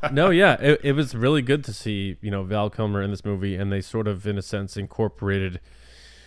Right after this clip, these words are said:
Speaker 2: his real life illness with a parallel illness that clearly Iceman's going through, and he doesn't have a lot of time left, and he's the reason why Maverick is still given these opportunities, um, and it shows that that friendship has sustained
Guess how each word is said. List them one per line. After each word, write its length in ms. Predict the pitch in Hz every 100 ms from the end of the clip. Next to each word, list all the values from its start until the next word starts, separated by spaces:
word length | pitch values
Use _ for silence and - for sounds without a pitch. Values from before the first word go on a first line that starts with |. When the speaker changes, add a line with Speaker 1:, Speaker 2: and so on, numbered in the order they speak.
| - - -
Speaker 2:
his 260 | 135 131
real 200 | 110 123
life 260 | 135 113 104
illness 500 | 117 110 104 98 -
with 480 | 110 113 104 98 - -
a 160 | 110
parallel 580 | - - 127 113 104 104
illness 360 | 107 104 98 -
that 180 | 95 - _ _
clearly 520 | - 110 98 92 85 - - _ - -
Iceman's 480 | 113 107 104 92 87
going 360 | 101 110 107 101
through, 360 | - 78 101
and 100 | 110
he 60 | 113
doesn't 140 | 104
have 120 | 98
a 40 | 95
lot 100 | 85
of 80 | -
time 340 | 117 110 104
left, 380 | 101 101 98 -
and 160 | 92
he's 180 | 90 113
the 100 | 104
reason 200 | 95 98
why 140 | 95 92
Maverick 400 | 90 98 104 -
is 140 | 90
still 420 | - - 98 95 85 - 110
given 220 | 104 92
these 140 | 90
opportunities, 920 | 95 92 90 131 120 113 110 110 - - - - - - -
um, 220 | 104 98
and 80 | 101
it 60 |
shows 240 | - 110 98
that 100 | 101
that 160 | 104 -
friendship 380 | 107 101 98 -
has 220 | 107 98
sustained 840 | - 104 - 117 113 107 92 82